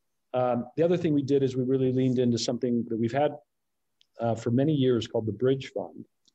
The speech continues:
And this was in reaction to, uh, the realization that something like forty to forty-five percent of all Americans could not handle a four hundred dollar unexpected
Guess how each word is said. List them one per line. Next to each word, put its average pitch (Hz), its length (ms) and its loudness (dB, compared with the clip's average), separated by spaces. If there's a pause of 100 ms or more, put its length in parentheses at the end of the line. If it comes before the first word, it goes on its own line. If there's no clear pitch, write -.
(260)
And 127 100 2
this 143 160 0
was 139 160 0
in 135 160 2
reaction 123 640 0
to, 113 500 2
uh, 107 280 -2 (100)
the 117 80 -2
realization 120 800 0
that 110 140 -2
something 160 320 -2
like 139 220 -2
forty 135 380 0
to 127 40 -14
forty-five 123 460 -2
percent 117 240 -4
of 110 80 0
all 117 160 4
Americans 110 560 0
could - 300 -6
not 127 340 0 (520)
handle 131 440 2
a 104 60 2
four 131 320 -2
hundred 123 320 0
dollar 113 420 2
unexpected 113 680 -2